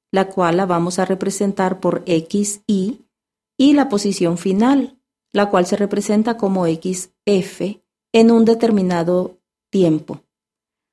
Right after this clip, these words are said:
Ahora, ¿cómo podemos calcular el desplazamiento?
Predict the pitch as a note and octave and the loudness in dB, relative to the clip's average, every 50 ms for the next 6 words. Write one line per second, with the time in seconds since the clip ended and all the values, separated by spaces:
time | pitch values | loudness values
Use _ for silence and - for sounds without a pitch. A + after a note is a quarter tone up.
0 | _ - - G3+ G3+ G3 F#3+ F3+ F3 - - - A#3 A#3+ B3 C#4 C#4 C#4 C4 G#3+ | _ 0 4 4 4 6 4 2 0 -2 0 2 4 6 6 4 4 4 2 2
1 | F#3+ G3 G#3 G#3 A3 A3 - A#3 A3+ A#3 A3+ - A3+ G3+ F#3+ F#3 F#3 F#3+ F#3+ F#3+ | 2 2 0 0 -2 0 2 2 2 2 2 2 2 4 4 2 2 0 0 0
2 | F#3+ G3 F#3+ - - F3 E3 E3+ E3+ - F3+ F3+ G3 G#3+ B3 C#4 D4+ D#4 D4+ - | -2 -2 -4 -4 -2 -2 -2 -2 -4 -4 -2 0 2 4 6 6 4 4 2 -2
3 | F#3+ F3+ - | -6 -8 -8